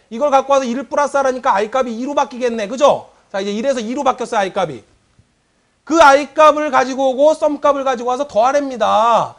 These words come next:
썸 값에는 아까 일이 들어와 있잖아요, 이제. 근데 거기다가 I 값 일을 가지고 와서 더하라는 소리니까 일에다가 일을 더해서 얼마?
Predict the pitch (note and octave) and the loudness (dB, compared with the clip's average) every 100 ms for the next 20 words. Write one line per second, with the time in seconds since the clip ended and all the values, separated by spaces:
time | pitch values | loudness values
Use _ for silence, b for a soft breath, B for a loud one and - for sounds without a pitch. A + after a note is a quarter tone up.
0 | b - D4 D4+ C#4+ C#4 C#4 A#3 - B3+ | b -6 -4 0 2 2 2 0 -2 -4
1 | G#3+ C4 B3+ B3 B3 A#3 - A#3 A#3 G#3+ | -4 -8 -8 -2 0 0 -4 -4 -4 0
2 | C#4 E4 - _ _ C#4 C4+ B3 C4+ C4 | 0 0 -8 _ _ -8 -2 0 0 2
3 | A3+ A3+ C4 A#3 A#3 C4 B3+ A#3 A#3+ A#3+ | 4 2 0 -2 -6 -4 -4 -2 -2 -2
4 | A3+ A3+ A3+ G#3+ G#3+ G#3 G#3+ G3 B3 B3 | -2 -4 -4 -6 -8 -6 -6 -4 -2 -2
5 | A#3+ G3+ G#3+ A#3 A3+ A3+ G#3+ F#3 F#3+ C4 | -4 -6 -8 -8 -6 -6 -4 -4 0 0
6 | E4+ | 0